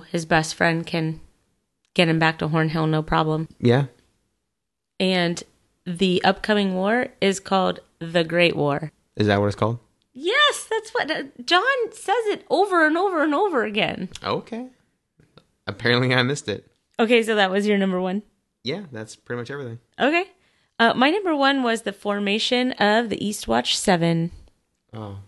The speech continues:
Speaker 2: so good.
Speaker 1: Yeah, so good. Oh my gosh. Um, I think the best part about this group of seven men, and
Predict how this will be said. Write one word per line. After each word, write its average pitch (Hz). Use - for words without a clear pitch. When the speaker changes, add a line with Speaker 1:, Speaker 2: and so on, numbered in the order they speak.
Speaker 2:
so 123
good. 101
Speaker 1:
Yeah, 160
so 170
good. 156
Oh 196
my 175
gosh. 175
Um, 196
I 220
think 262
the 254
best 202
part 190
about 175
this 180
group 180
of 165
seven 170
men, 165
and 185